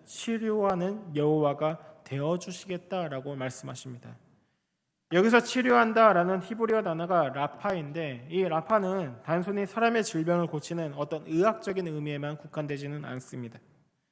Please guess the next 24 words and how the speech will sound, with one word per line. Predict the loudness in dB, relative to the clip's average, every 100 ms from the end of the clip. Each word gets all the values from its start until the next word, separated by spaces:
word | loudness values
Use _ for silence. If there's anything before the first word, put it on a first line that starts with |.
| _ _ _ 0
라파는 | 6 8 10 8 8
오늘 | 6 4
본문에서 | 2 2 2 2 2 -2 -4 -8 2
오염된 | 8 8 8 2 0
물이 | -2 -4 -6 -8 -12
정화되는 | -10 -6 -4 -4 -4 -6
것처럼 | -10 -10 -16 -16 _ _ _ _ _
망가지고 | 2 4 6 4 4 2 2
병든 | 0 2 2 2
상태가 | 0 0 2 2 2 -6 -4
온전하게 | -4 -2 -2 -2 -4 -6 -6 -6
회복되는 | -4 -4 -6 -6 -4 -6 -8 -18 _
그런 | -2 2 2 0 -6 -14 -20 _ -2
행위를 | 0 0 -2 -4 -2
포함하는 | 0 0 0 -4 -6
단어입니다. | -6 -4 -6 -8 -12 -18 _ _ _ _ _ _
그리고 | 8 10 8
이것은 | 8 6 6 6
물리적으로 | 8 8 8 6 6
쓴물을 | 4 0 2 4 4
달게 | 2 0 4 2
했다라는 | 4 4 6 4 2 -2
회복을 | -2 2 2
넘어서서 | 0 -4 -6 -8 -8 -6 -8